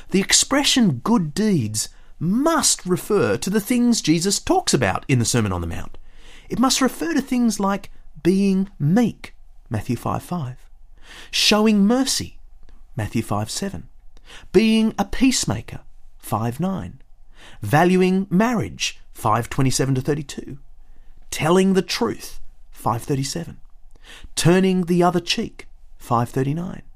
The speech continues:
loving enemies, five forty-four, giving to the needy, chapter six, verse two, and refusing to judge others,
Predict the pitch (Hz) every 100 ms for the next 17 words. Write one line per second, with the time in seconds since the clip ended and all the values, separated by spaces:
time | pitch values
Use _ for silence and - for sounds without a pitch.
0 | - - - - 98 123 175 185 185 180
1 | 180 135 90 - - - - - - -
2 | 104 113 113 123 120 - 156 139 135 -
3 | - - - - - 185 185 208 196 202
4 | 190 214 247 120 - - - - 117 160
5 | - 175 - 185 - - - - - -
6 | - - - - 131 127 123 127 - 180
7 | 196 180 185 180 - 127 - 151 156 135
8 | 147 156 113 - -